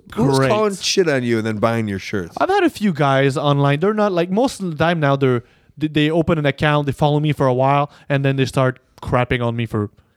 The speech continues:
Speaker 2: reasons, I guess.
Speaker 1: Yeah.
Speaker 2: And
Speaker 1: Do you
Speaker 2: then
Speaker 1: have crappable reasons?
Speaker 2: I don't think so.
Speaker 1: What
Speaker 2: I
Speaker 1: do
Speaker 2: know
Speaker 1: you
Speaker 2: for a
Speaker 1: do?
Speaker 2: while I had a few guys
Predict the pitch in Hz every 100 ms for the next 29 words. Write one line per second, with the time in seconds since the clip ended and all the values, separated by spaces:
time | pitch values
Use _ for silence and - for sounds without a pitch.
0 | _ - 123 131 131 143 156 170 - 151
1 | 151 151 - - 101 95 107 - - 170
2 | 160 147 143 143 151 135 147 135 127 123
3 | 147 233 370 - - - _ _ - -
4 | 190 403 220 277 - 143 139 190 302 403
5 | 285 180 196 247 240 214 - 220 196 196
6 | 170